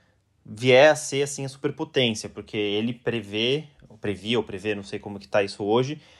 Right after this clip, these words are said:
mas que a China vai ser, assim, uma potência como nunca se viu antes na história, mais, muito mais do que hoje os Estados Unidos, que ainda é uma po-, a potência, é, mundial, a polícia mundial, né?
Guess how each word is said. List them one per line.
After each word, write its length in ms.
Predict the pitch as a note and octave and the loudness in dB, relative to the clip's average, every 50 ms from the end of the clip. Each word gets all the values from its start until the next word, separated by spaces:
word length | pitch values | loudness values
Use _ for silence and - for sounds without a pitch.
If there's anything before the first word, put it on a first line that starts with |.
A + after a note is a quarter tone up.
| _ _ _ _ - | _ _ _ _ -4
mas 180 | G2+ G2+ - | -4 -4 0
que 80 | - B2+ | 2 2
a 60 | A#2 | 2
China 340 | - - - B2 B2 C3+ D3 | 2 0 -2 -2 -2 0 0
vai 140 | C3+ C#3 C#3 | 2 0 0
ser, 140 | - C#3+ | 0 -4
assim, 200 | C3 - - B2+ | -6 -4 -4 -4
uma 320 | A#2 A#2 A#2+ A#2 A2+ A2 G#2+ | 0 2 2 4 4 4 2
potência 500 | - - B2 A2+ - B2 C3 C3+ - C#3 | 0 -6 -10 -4 -2 -2 -2 -2 -4 -8
como 300 | - C#3+ C3+ C#3 C#3 C#3 | -8 -8 -6 -6 -6 -6
nunca 800 | C3+ C3 C3+ C#3 D3+ E3+ F#3+ G#3+ G#3+ - - A3 G#3+ G#3 G#3 | -4 -4 -2 0 0 2 0 0 -2 -4 -2 0 0 0 0
se 160 | G3+ - - D3+ | -2 -6 -8 -6
viu 280 | C3+ C3+ D3 D#3 C#3+ | -2 0 2 4 4
antes 200 | C3+ C#3+ D3+ C#3+ | 4 4 2 -4
na 60 | D#3 | -10
história, 420 | D#3 - - - C3 B2 A2+ G2 G2 | -10 -2 2 6 8 8 6 6 2
mais, 440 | G2+ G#2 G#2+ A2+ B2 C3 C#3+ C#3+ B2+ | 0 0 2 2 2 2 0 -2 -6
muito 300 | B2 C3 C#3 E3 D3+ E3+ | -6 -6 -6 -6 -4 -2
mais 280 | D#3+ C#3+ C#3+ D3 D3 C#3 | 0 0 0 0 -2 -4
do 60 | C#3 | -8
que 360 | - - C#3 C3+ C3 B2+ B2 - _ _ _ _ _ _ - | -10 -8 -6 -6 -6 -8 -10 -12 _ _ _ _ _ _ 2
hoje 220 | A2+ A#2+ A#2+ B2 | 4 4 4 2
os 40 | A#2+ | 2
Estados 220 | - B2+ A#2 A2+ | 2 2 2 2
Unidos, 280 | A#2+ A2+ A2+ A2+ A2+ - | 0 -2 -2 -4 -4 -6
que 120 | - - | -4 -2
ainda 280 | G#2+ A2+ B2+ B2 A2+ G#2 | -2 0 4 6 6 6
é 80 | A2 | 6
uma 180 | A2 G#2 F#2+ E2+ | 4 0 -4 -8
po-, 200 | - - - - | -8 -10 -10 -10
a 40 | F#2 | -12
potência, 720 | - G#2 G2 - - G2+ G2+ G2 - G2 F#2 F2+ F#2 - - A2 - _ _ _ _ _ _ _ _ _ - - | -12 -14 -14 -12 -10 -10 -10 -10 -10 -10 -10 -10 -10 -12 -14 -20 -20 _ _ _ _ _ _ _ _ _ -14 -10
é, 160 | - G2 F#2 | -8 -8 -6
mundial, 640 | F2+ F#2+ G#2 A2 G#2+ A2+ A2 G2 G2 A2 C3+ B2 G2+ | -6 -6 -4 -4 2 6 8 10 10 10 8 4 -2
a 60 | F2 | -8
polícia 440 | - - - G#2 F#2 A2 A2 - G2 | -10 -12 -12 -10 -8 -8 -8 -10 -10
mundial, 440 | F#2 G2 G2 F#2 F#2+ F#2 G2 B2+ D3 | -12 -12 -10 -6 0 2 2 2 2
né? 180 | C3 B2+ C3 | -2 -6 -10